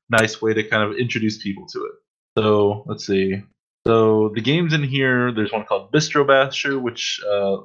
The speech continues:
looks like you have a hammer and you smash fruits on a table. Hamster Hoops, which is the basketball game. Tindertown, where you have a fire hose and you're putting out fires in a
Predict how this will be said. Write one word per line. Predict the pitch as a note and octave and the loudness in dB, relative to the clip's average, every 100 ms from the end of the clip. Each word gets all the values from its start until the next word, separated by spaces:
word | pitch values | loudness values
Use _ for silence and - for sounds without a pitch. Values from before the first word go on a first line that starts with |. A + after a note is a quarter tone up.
| - | -10
looks | G#2 G#2+ | -4 -2
like | G2+ G2+ | -2 -2
you | G2 G#2+ | 0 2
have | G2 | 0
a | |
hammer | G#2 G2+ G2+ | -2 -2 -4
and | F#2+ | -6
you | |
smash | F#2+ G2+ F#2 - | -6 -6 -6 -2
fruits | E3 D#3+ - - - _ _ _ | -2 -2 -6 -10 -14 _ _ _
on | G#2+ | -2
a | G#2 | 0
table. | D#3+ D3 C#3+ C3+ C#3 C#3 _ _ _ - | 0 0 -2 -4 -4 -8 _ _ _ -2
Hamster | C3+ - A2 | -2 -4 -4
Hoops, | C#3 C#3+ - - - - | -2 -4 -4 -8 -10 -6
which | A#2 G#2+ | -6 -2
is | G#2+ G#2 G2 | -2 -2 -4
the | - G#2 G2+ G2 G2 G2 - _ _ _ | -4 0 2 2 2 -2 -10 _ _ _
basketball | G2+ G2 - G2+ G2 | 0 0 2 2 4
game. | G2 G2 G2 G#2+ _ _ _ - | 0 0 -2 -4 _ _ _ -2
Tindertown, | F3 D#3+ D#3+ D#3+ D3 D3 D3 D3+ | 0 2 0 0 0 -4 -8 -12
where | B2 A2+ | -4 0
you | A2 G#2+ G#2 G#2 A2+ | 2 2 0 0 0
have | G#2 | 0
a | |
fire | G2 A2+ A2+ | 2 0 0
hose | A2+ A2 A2+ A2+ | -2 -2 -2 -6
and | G2+ | -12
you're | G2 | -6
putting | A2 G2+ | -4 -4
out | - | -2
fires | G2+ G2 G2+ G2+ G#2 | 0 2 2 0 -2
in | |
a | G2 | -14